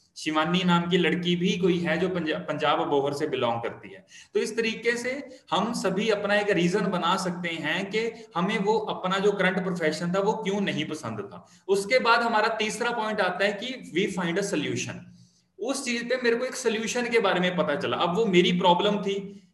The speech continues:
मैं वो चीज नहीं चाहती, उसके बाद मेरे को एक सॉल्यूशन पता चला, वो था इस बिजनेस। अगर हम फॉरएवर बिजनेस की बात कर रहे हैं, तो वहां पे क्या है कि मेरे को एक इस नेटवर्क मार्केटिंग कंपनी के बारे में, फॉरएवर बिजनेस के बारे में पता चला, जिसके साथ मेरे को लगा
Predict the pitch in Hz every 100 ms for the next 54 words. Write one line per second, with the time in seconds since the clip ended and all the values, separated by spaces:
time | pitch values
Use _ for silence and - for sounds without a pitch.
0 | - 165 180 214 202 226 196 202 196 185
1 | 214 214 - 285 269 233 247 240 233 226
2 | 240 233 - 202 196 185 208 180 165 160
3 | 151 131 156 202 175 196 185 185 196 196
4 | 156 143 127 120 - - - _ _ 131
5 | 160 196 180 156 170 208 196 175 196 180
6 | 196 180 180 175 160 160 165 233 - -
7 | - 170 165 190 202 220 208 175 175 160
8 | 180 208 180 180 196 196 185 196 180 208
9 | 180 196 185 165 175 180 170 151 170 190
10 | 190 160 160 165 165 151 160 208 190 185
11 | 180 185 185 175 156 165 151 131 127 139
12 | 156 214 - - - 143 190 190 233 226
13 | 214 208 202 220 185 175 208 180 -